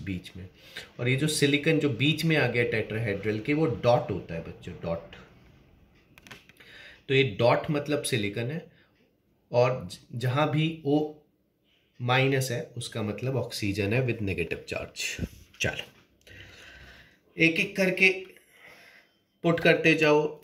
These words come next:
एक से एक सेकंड में फॉर्मूला आएगा। ऑर्थोसिलिकेट यहाँ डिस्क्रीट यूनिट है, कोई शेयरिंग नहीं होती ऑक्सीजन एटम्स की, तो number of shared oxygen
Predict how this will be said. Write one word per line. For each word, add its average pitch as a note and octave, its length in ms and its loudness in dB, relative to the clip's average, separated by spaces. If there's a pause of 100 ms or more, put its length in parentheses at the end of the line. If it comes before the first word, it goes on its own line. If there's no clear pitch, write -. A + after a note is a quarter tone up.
एक D3+ 240 0
से E3 100 0
एक D3+ 160 -2
सेकंड D#3 440 0
में D3+ 160 4
फॉर्मूला C3 320 2
आएगा। A#2 340 4
ऑर्थोसिलिकेट C3 1200 2 (220)
यहाँ D#3+ 640 4
डिस्क्रीट E3 540 4
यूनिट C#3+ 360 2
है, C3+ 380 0
कोई F3 220 6
शेयरिंग C#3+ 460 4
नहीं C3+ 140 2
होती C3 300 2
ऑक्सीजन B2+ 520 0
एटम्स B2 480 0
की, B2 320 -2 (280)
तो D3 80 0
number C#3+ 320 6
of D#3+ 240 6
shared C#3+ 280 4
oxygen B2+ 480 -4